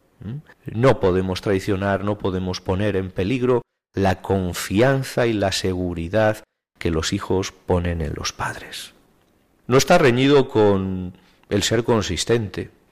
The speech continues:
no ser unos padres veleta, dar vueltas de un lado a otro, dubitativos, cuéntaselo a tu madre, díselo a tu padre.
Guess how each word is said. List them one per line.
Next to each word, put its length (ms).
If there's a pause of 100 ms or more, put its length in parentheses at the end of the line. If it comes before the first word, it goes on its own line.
(120)
no 240
ser 320
unos 340
padres 460
veleta, 680
dar 280
vueltas 720
de 100
un 140
lado 200
a 60
otro, 500 (280)
dubitativos, 800
cuéntaselo 480
a 60
tu 100
madre, 340
díselo 320
a 60
tu 160
padre. 320